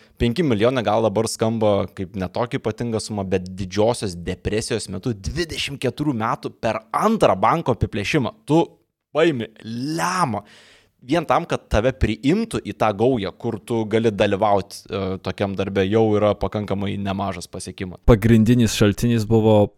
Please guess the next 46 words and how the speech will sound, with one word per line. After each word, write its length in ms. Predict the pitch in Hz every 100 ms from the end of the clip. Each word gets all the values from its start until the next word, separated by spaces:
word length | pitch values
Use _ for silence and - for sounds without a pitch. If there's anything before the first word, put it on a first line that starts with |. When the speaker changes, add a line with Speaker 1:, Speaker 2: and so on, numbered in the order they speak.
| _
Speaker 2:
pats 340 | 117 107 - -
Karpis, 600 | - 110 101 - 76 -
ar 100 | 85
ne, 200 | 95 107
ką 180 | - 104
jis 160 | 98 110
apie 180 | -
save 280 | 98 104 98
sakė? 460 | - - - - - - _
Speaker 1:
E, 140 | - -
pats 200 | 151 -
Karpis 320 | 143 156 -
ir 100 | 117
dar 180 | 113 123
dvi 340 | 110 104 123
knygos 540 | - 123 123 113 - -
aplinkui, 500 | 104 - 156 202 165
ir 220 | 156 151 101
ten 260 | 104 104
internetiniai 560 | 98 101 98 107 - 95
straipsniai, 540 | - 101 101 92 95
ir, 40 | 95
ir 180 | 98 -
kitos, 480 | - 92 87 - -
e, 220 | 80 -
kiti 160 | - -
dalykai. 320 | - 82 - _ _
Speaker 2:
Tai 140 | -
čia 220 | 104 139
atrodo, 320 | 139 127 123 113
ir, 220 | 113 113
ir 180 | 104 113
jis 220 | 123 -
rašė 380 | 104 117 117 -
tą 80 | 104
knygą 380 | - 117 107 104
jau 140 | 104 98 92 -
pagyvenęs, 680 | 98 95 101 95 62 50 - -
jau 240 | 78 76 69 - -
ten 120 | 85
Speaker 1:
Jo, 140 | 104 90
Speaker 2:
buvo. 220 | 98 90
Speaker 1:
po 140 | 90 82
kalėjimo. 360 | 104 95 82 - - - -
Speaker 2:
Tai, 260 | 101 101 101 101
e, 260 | - 80